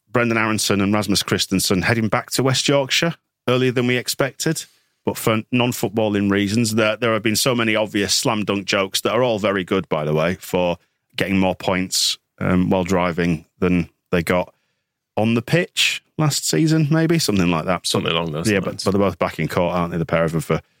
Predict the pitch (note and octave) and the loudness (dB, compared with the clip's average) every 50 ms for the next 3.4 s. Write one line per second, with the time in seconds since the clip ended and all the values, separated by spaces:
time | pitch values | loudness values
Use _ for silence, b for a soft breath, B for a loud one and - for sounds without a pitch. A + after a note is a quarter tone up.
0 | _ _ _ _ - - F2 E2+ D#2 D#2+ D#2 - D#2+ D2+ - E2+ D2+ - E2+ D#2+ | _ _ _ _ -2 0 0 0 0 0 0 0 0 2 2 0 0 0 0 0
1 | D2 - - - F2 E2 E2+ D#2 D#2+ D#2+ D#2+ D#2 D#2 D#2 D#2+ D#2+ D#2 - - _ | 0 0 0 0 0 2 2 2 2 2 2 2 2 2 0 0 -2 -4 -4 _
2 | F#2 F2 E2+ E2 D#2+ D#2+ D#2+ E2 E2+ - _ - A2 G#2 G2+ G2 F2+ F#2+ F#2 - | -2 0 0 2 2 0 0 -2 -4 -4 _ -2 0 0 0 0 0 0 0 0
3 | - G2 G2 F#2 A2 A#2+ C3 | 0 0 0 2 2 0 0